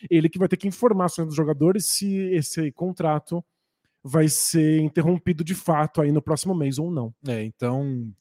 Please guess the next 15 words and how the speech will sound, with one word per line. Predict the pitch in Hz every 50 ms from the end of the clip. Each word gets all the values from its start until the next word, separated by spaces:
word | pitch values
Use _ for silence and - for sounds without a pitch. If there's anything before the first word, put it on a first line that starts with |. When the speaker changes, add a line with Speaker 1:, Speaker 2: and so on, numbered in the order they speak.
| _ -
Speaker 2:
vocês | 127 131 160
vão | 147 175 175
ouvir | 170 147 180 170
muito | 160 165 202 -
sobre | - - 180
hard | 139 - 170 180 180 147 - -
cap | - 165 156 151 - - 135 120
nas | 131 127 110 -
últimas, | 131 139 - - 131 120 117 120 123
nas | 123 120 -
próximas | - 131 131 - - 131 123 -
semanas. | - 127 120 127 147 185 190 143 123 - - - _ _ _ _ _ -
É | 151 170
sobre | - - 208 175 175 190
isso | 143 175 180 - - 233 240